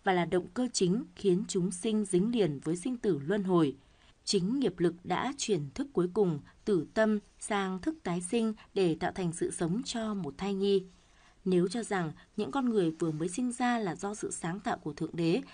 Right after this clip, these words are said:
và không có liên quan gì đến kiếp sống trước, thì Phật giáo gọi đây là đoạn kiến là không đúng. Ngược lại, có quan niệm cho rằng linh hồn từ kiếp trước đầu thai vào kiếp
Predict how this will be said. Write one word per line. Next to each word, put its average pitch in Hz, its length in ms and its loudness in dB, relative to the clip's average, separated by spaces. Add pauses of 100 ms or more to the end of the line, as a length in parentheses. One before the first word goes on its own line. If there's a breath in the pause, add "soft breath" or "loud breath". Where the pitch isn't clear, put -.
(140 loud breath)
và 196 80 -2
không 277 280 -4
có 196 320 0
liên 240 240 -2
quan 214 240 -4
gì 175 180 -2
đến 156 240 -6
kiếp 294 200 -6
sống 180 320 -4
trước, 330 280 2 (340 loud breath)
thì 208 160 2
Phật 185 200 -4
giáo 180 240 0
gọi - 180 -2
đây 240 160 -2
là 180 120 -2
đoạn 151 240 -6
kiến 175 360 0 (240 loud breath)
là 359 160 0
không 214 240 -4
đúng. 190 240 2 (540 loud breath)
Ngược 214 200 0
lại, 196 160 4
có 196 80 -4
quan 269 220 0
niệm 190 180 0
cho 254 160 -4
rằng 175 340 0 (240 loud breath)
linh 254 160 2
hồn 208 220 2
từ 160 80 -2
kiếp 294 260 -4
trước 339 260 2
đầu 170 260 2
thai 240 220 0
vào 165 180 -6
kiếp 277 160 -4